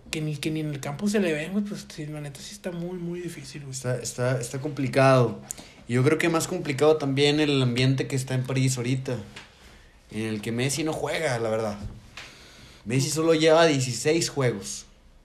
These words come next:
Speaker 1: Sí.
Speaker 2: Solo dieciséis.
Speaker 1: Sí, es que el París también no ha sido un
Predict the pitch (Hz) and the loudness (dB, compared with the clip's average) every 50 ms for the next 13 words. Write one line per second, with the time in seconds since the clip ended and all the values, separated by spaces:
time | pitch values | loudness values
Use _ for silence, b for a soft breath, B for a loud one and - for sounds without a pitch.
0 | _ _ - - - 185 208 151 151 160 175 175 185 170 156 147 131 127 113 104 | _ _ -12 -4 0 2 4 6 6 6 6 6 4 2 2 0 -2 -2 -4 -6
1 | 113 107 101 101 101 - - - B B B B B B B B B - - - | -4 -4 -4 -6 -6 -10 -12 -14 B B B B B B B B B -20 -14 -2
2 | - 180 214 240 226 208 175 170 170 - 214 208 208 180 170 160 160 160 156 - | 2 2 2 4 4 4 4 4 2 0 -2 -2 0 0 0 0 -2 -2 -2 -4
3 | 196 190 185 185 185 190 190 190 185 180 170 156 151 143 143 143 143 147 151 147 | -4 -2 -2 -2 -2 -2 -2 -2 -2 -4 -4 -4 -6 -6 -6 -8 -8 -8 -8 -8
4 | 151 151 151 156 156 147 - - 185 180 190 190 185 175 160 147 139 135 135 131 | -8 -6 -6 -6 -6 -6 -6 -4 -4 -2 0 0 0 0 -2 -2 -4 -6 -10 -14
5 | B B B B B B B B B - _ _ _ - B B B B B B | B B B B B B B B B -20 _ _ _ -20 B B B B B B
6 | B - - - - 139 147 151 160 165 | B -20 -18 -14 -10 -8 -6 -6 -6 -6